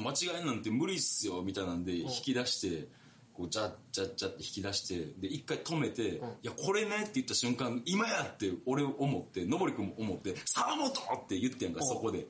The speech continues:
Speaker 2: うん。
Speaker 1: そしたらコメント欄もまた、「沢本！沢本！」
Speaker 2: <laughs> うん。
Speaker 1: って、めっちゃ、あの、こう、もうや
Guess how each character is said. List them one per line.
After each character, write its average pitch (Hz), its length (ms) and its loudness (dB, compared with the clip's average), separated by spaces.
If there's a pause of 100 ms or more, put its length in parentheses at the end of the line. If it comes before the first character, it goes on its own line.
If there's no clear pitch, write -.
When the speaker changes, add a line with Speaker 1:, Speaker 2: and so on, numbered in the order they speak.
(100)
Speaker 2:
う 170 80 -4
ん。 - 40 -6
Speaker 1:
そ 175 60 0
し - 100 4
た 165 80 2
ら 131 60 0
コ 180 160 2
メ 196 140 4
ン 170 60 -4
ト 190 120 0
欄 156 120 4
も 107 80 2
ま 151 80 4
た、 131 140 -2
「沢 247 400 2
本！ - 100 4
沢 269 220 4
本！」 302 880 0 (600)
Speaker 2:
<laughs> 170 560 2
う - 20 0
ん。 - 20 0
Speaker 1:
っ - 100 0
て、 185 220 0 (360)
め 156 120 4
っ - 160 -4 (180)
ち - 120 0
ゃ、 160 40 2 (220)
あ 117 80 2
の、 104 380 2 (280)
こ 98 300 4
う、 98 40 2 (1400)
も 131 300 4
う - 20 -
や 190 120 2